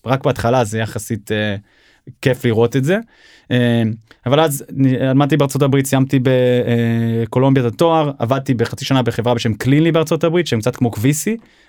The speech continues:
אה, גם יזמים ישראלים, סיימו Y Combinator, הייתי ה-, אה, ט-, אה, מובייל טים ליד, אה, פיתחתי להם שם כל מיני דברים, בעצם את האפליקציות שלהם. אה, ואז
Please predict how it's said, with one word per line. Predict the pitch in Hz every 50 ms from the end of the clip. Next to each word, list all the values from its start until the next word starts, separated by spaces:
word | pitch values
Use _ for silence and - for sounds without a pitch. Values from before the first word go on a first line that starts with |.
| - 120
אה, | 117 113 113 110 110 110 110 110 107 107 104 104 - _ _ _ -
גם | 120 135 143 160 151
יזמים | 143 135 135 123 131 143 143
ישראלים, | 135 135 - 131 131 139 151 160 156 143
סיימו | 131 - - 120 123 131 127 131 131
Y | 127 - 147
Combinator, | 151 147 156 156 151 147 143 139 156 135
הייתי | 120 120 117 - 123 120
ה-, | 117 117 113 113 110 107 110 _ _ _ _ _ - 117
אה, | 110 107 107 101 - - - -
ט-, | - 143
אה, | 131 - 120 113 113
מובייל | 113 127 135 143 147 139 139 127 123
טים | 113 - 165 170 170 165
ליד, | 170 170 165 160 156 160 156 156 _ _ _ _ _ - 120
אה, | 120 113 110 107
פיתחתי | 110 107 - 143 147 143 - 151 147
להם | 147 147 139
שם | 135 - 143 135
כל | 139 143
מיני | 135 135 131
דברים, | 120 120 127 127 139 143 139 139 127 120
בעצם | 123 113 - 117
את | 110 -
האפליקציות | 107 104 - 110 104 - 131 143 143 - 156 147
שלהם. | - - 156 151 151 156 170 185 185 147 - _ _ _ _ _ _ _ _ _ _ _ _ - 127
אה, | 123 123 120 120 117 107
ואז | 123 127 139 143 135 131